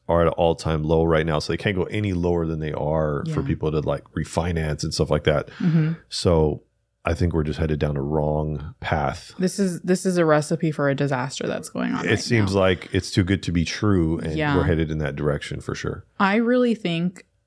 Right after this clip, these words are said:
Speaker 2: here, specifically where we live, I, I don't think there would be s-, that big of a crash because
Speaker 1: Sure.
Speaker 2: of the desire for people to always be here.
Speaker 1: Sure.
Speaker 2: It's always been expensive. It's always, I think it's always gonna remain expensive. I
Speaker 1: Exactly.
Speaker 2: don't think we're gonna take more than a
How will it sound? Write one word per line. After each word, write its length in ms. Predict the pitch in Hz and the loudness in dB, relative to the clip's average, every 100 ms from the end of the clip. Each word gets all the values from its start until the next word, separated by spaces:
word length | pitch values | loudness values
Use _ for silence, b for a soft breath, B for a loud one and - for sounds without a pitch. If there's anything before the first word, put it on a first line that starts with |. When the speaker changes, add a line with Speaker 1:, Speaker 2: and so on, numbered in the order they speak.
| _ _ _ _ _ - | _ _ _ _ _ -16
Speaker 2:
here, 460 | - 180 160 160 160 | 0 2 4 2 -4
specifically 540 | - 165 160 160 160 | -8 -8 -8 -4 0
where 160 | 143 139 | 4 4
we 140 | 143 | 4
live, 380 | 147 170 208 - _ | 4 2 0 -12 _
I, 140 | 175 151 - - | -2 -2 -8 -4
I 80 | |
don't 340 | 175 165 165 - | -2 -2 -4 -4
think 260 | 180 170 - | -4 -4 0
there 120 | 160 | 2
would 100 | 151 | 4
be 100 | 156 | 2
s-, 200 | 147 - - - | 0 -6 -8 0
that 240 | 147 143 | 0 0
big 180 | 151 151 | -2 -2
of 80 | 165 | -4
a 40 | |
crash 520 | 196 247 277 277 - - _ _ | 0 0 0 -2 -10 -12 _ _
because 580 | 185 - - 170 147 - | -2 0 0 4 4 0
Speaker 1:
Sure. 140 | 196 - _ | -10 -16 _
Speaker 2:
of 220 | 190 160 | 2 4
the 120 | 165 | 4
desire 840 | 151 156 151 143 147 151 175 - - | 4 4 2 -2 -2 -4 -4 -6 -10
for 140 | - 156 | -6 -4
people 260 | - - 143 | -2 0 0
to 140 | - | 2
always 300 | 143 135 147 | 2 4 2
be 140 | - | -2
here. 140 | 160 196 | -4 -6
Speaker 1:
Sure. 340 | - 101 82 80 - | -2 2 2 -2 -4
Speaker 2:
It's 120 | 175 | 0
always 260 | 170 180 170 | 4 4 4
been 120 | 160 | 2
expensive. 600 | 165 - 160 156 - 147 | 0 -2 -4 -4 -4 -4
It's 160 | 151 - | -4 0
always, 520 | 156 151 151 143 143 - _ - - | 4 6 6 2 -2 -8 _ -20 -4
I 100 | 160 | 2
think 160 | 151 156 | 4 4
it's 100 | 151 | 6
always 180 | 156 151 | 4 4
gonna 160 | 147 135 | 2 2
remain 280 | 135 147 151 | 0 -2 -2
expensive. 560 | 180 - 185 196 180 | -4 -2 0 2 0
I 100 | 170 | 2
Speaker 1:
Exactly. 260 | 165 143 - | 0 0 2
Speaker 2:
don't 240 | 175 175 | 2 2
think 180 | 175 165 | -2 -4
we're 60 | 170 | -4
gonna 200 | 160 160 | -4 -4
take 220 | - 151 | -2 0
more 220 | 156 151 147 | 0 0 -4
than 120 | 151 | -4
a 140 | 147 | -6